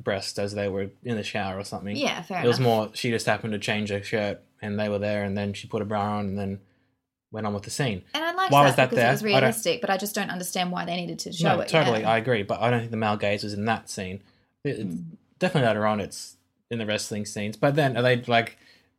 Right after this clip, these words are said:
Speaker 1: being a parody of what would be on the T V, or
Speaker 2: Well,
Speaker 1: whether are they just doing it?
Speaker 2: that's the thing. I don't know that you can be a satire of the thing if you're just doing the thing.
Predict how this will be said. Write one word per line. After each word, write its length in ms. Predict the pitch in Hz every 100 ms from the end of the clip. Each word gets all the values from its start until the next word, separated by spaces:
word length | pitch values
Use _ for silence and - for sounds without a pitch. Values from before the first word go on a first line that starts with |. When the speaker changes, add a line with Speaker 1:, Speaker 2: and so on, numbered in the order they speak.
| - - _ _ _
Speaker 1:
being 200 | 131 120
a 40 |
parody 500 | 110 120 110 117 117
of 160 | 117 113
what 280 | 117 - 113
would 120 | 113
be 140 | 117
on 100 | 113
the 60 | 113
T 200 | 110 120
V, 280 | 113 113 117
or 160 | 110 104
Speaker 2:
Well, 140 | -
Speaker 1:
whether 280 | 113 110 104
are 20 |
they 100 | 110
just 200 | 113 110 -
doing 240 | 151 101
it? 100 | 95
Speaker 2:
that's 120 | -
the 60 | 302
thing. 320 | 285 285 247
I 60 | 208
don't 160 | 240
know 140 | 247 254
that 100 | -
you 140 | 220
can 260 | 214 214 214
be 140 | 214
a 40 |
satire 520 | 202 208 190 202 190 185
of 40 |
the 60 | 180
thing 240 | 202 180
if 120 | 180
you're 100 | 185
just 200 | 185 180
doing 240 | 185 180 165
the 60 |
thing. 420 | 165 170 165 -